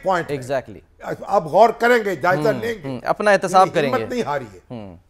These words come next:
Speaker 1: आप देखें, हमारी जमहूरियत कैसी है, यहाँ
Speaker 2: इल्जाम।
Speaker 1: बल्दियाती इदारे ही नहीं है।
Speaker 2: हम्म।
Speaker 1: हमारी जमहूरियत ऊपर लटक रही है, दरख्त में खजूर पर लटकी हुई है,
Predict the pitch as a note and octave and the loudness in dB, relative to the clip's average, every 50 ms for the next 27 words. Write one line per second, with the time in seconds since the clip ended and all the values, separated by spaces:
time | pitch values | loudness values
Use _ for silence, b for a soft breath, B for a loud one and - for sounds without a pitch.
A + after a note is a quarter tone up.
0 | _ _ _ _ _ _ - - F3 E3 E3 F#3+ F#3 F#3+ G3 G3+ G3+ G3+ - _ | _ _ _ _ _ _ -8 -8 -8 -6 -8 -10 -10 -10 -12 -12 -12 -14 -20 _
1 | _ _ _ _ _ _ _ _ _ _ B2 B2+ D3 E3 F3+ F#3+ F#3+ F3 F#3+ E3+ | _ _ _ _ _ _ _ _ _ _ -16 -10 -6 -6 -6 -6 -8 -10 -10 -10
2 | E3 F3 E3+ F#3+ F#3 F3+ - E3 D#3 - - D#3+ D#3 C3 A2 G2 _ _ _ _ | -10 -10 -10 -10 -12 -12 -12 -12 -12 -12 -14 -16 -18 -18 -20 -20 _ _ _ _
3 | _ _ _ _ _ _ _ _ _ _ _ _ _ _ _ _ _ _ _ _ | _ _ _ _ _ _ _ _ _ _ _ _ _ _ _ _ _ _ _ _
4 | _ _ _ _ _ _ - C3 C#3+ D#3 C#3 C3+ D#3 D3+ C#3+ E3 E3 D#3+ D#3 D#3+ | _ _ _ _ _ _ -12 -8 -4 -4 -4 -4 -4 -6 -6 -4 -4 -6 -6 -6
5 | E3+ D#3+ C3+ B2 B2+ C3 D#3 E3+ F3 F3 F3 D#3+ D#3+ D#3 _ _ - G#2+ G2 G2 | -8 -8 -8 -8 -8 -8 -8 -10 -12 -14 -16 -18 -20 -20 _ _ -20 -20 -18 -18
6 | F#2 F2 F2 F2 F2+ F2+ F2+ - - - G#2 _ _ _ _ _ _ _ _ - | -18 -18 -20 -20 -20 -20 -20 -20 -20 -20 _ _ _ _ _ _ _ _ _ -18
7 | B2 C#3+ D3+ E3 F#3+ G#3+ A3+ F#3 F3+ G3 F3 D#3 D#3 E3 F3 F#3+ G#3+ A#3 A3+ A#3 | -14 -10 -10 -10 -10 -10 -10 -8 -8 -8 -6 -6 -6 -8 -6 -4 -4 -4 -4 -6
8 | B3+ G#3+ E3+ G#3+ A#3 A3+ A3 A3 G#3+ A3+ A3 G3 A3+ A3+ A3 A3+ A3+ A3 F3+ F#3 | -10 -10 -8 -6 -6 -4 -6 -6 -6 -6 -4 -2 0 0 0 0 -2 -4 -4 -4
9 | G3 G#3 G3 - - G3 A3 A3 G#3+ G3+ - D#3+ D#3+ F3+ G#3+ A3 G#3+ A3 A#3+ A3+ | -4 -4 -6 -6 -10 -12 -10 -10 -10 -10 -10 -12 -12 -10 -10 -10 -8 -8 -8 -8
10 | A3 A3 A3 - C4 A#3 A#3 A#3 A3+ A3 G3+ D#3+ - - | -8 -10 -10 -12 -12 -12 -12 -12 -12 -12 -14 -14 -14 -16